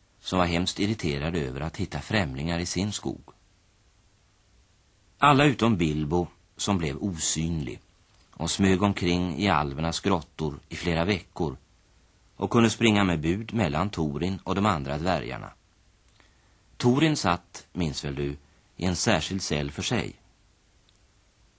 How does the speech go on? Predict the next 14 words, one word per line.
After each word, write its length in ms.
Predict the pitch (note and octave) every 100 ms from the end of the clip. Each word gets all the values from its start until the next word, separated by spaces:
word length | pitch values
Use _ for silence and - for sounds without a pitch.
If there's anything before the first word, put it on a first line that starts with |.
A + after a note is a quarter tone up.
| _ _ _ _ _ -
Bilbo 520 | B2 D3 C#3+ D3+ -
smög 280 | - C3+ A#2
alltså 260 | F2+ E2 G2+
omkring 460 | G2+ D#2+ D#2+ D#2 - _
och 140 | - F2
försökte 340 | G2 F#2+ E2+
tänka 280 | F2+ F#2+ F#2
ut 140 | D#2
en 80 | F#2+
plan 440 | F#2+ E2+ E2+ G2 F#2
att 140 | F#2
rädda 340 | G2 A2 E2+
sina 220 | G#2 A#2+ G#2+
vänner. 340 | E2 A1+ G1+